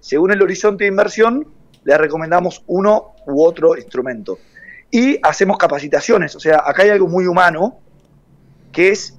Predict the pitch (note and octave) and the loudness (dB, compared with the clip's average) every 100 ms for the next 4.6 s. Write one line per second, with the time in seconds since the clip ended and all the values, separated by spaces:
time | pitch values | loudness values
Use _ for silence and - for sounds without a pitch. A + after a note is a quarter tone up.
0 | - C3+ G3 - D#3+ E3 D#3+ F#3 D#3+ D3+ | -10 -8 -4 0 2 2 -2 -4 -6 -8
1 | - F3+ F#3 G3 F3 D#3+ F3+ G3 E3 E3+ | -6 0 2 4 2 2 -2 -6 -4 0
2 | G#3 G3+ D#3+ C#3 D3 C#3 F3+ F3 D3+ D3+ | 0 -2 -8 -6 -8 -10 -10 -8 -4 2
3 | E3+ A#3 C4+ C#3+ C#3 D#3+ D#3+ G3+ G3+ - | 4 2 -4 -14 -10 -10 -2 0 0 -4
4 | C#3+ C#3+ E3 G#3 A#3 - | -10 0 2 4 0 -6